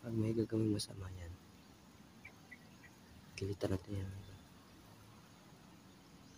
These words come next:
Ito, siyempre, ito yun. Cross Sacra Set Mihilux. Mandraco Set Mihilux.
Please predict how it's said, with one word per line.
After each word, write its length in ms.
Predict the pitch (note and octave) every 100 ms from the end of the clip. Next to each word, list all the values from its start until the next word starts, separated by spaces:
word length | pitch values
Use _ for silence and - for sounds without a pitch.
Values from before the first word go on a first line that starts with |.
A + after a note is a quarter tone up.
| -
Ito, 60 | - -
siyempre, 320 | F#2 F2+ F2
ito 240 | E2 -
yun. 160 | - - - - - - - - - -
Cross 240 | - -
Sacra 240 | - - E2
Set 240 | - - -
Mihilux. 640 | E2 E2 - - - - - - - - - - - -
Mandraco 480 | - - - - -
Set 240 | - - -
Mihilux. 720 | F2 F2 F#2+ - - - -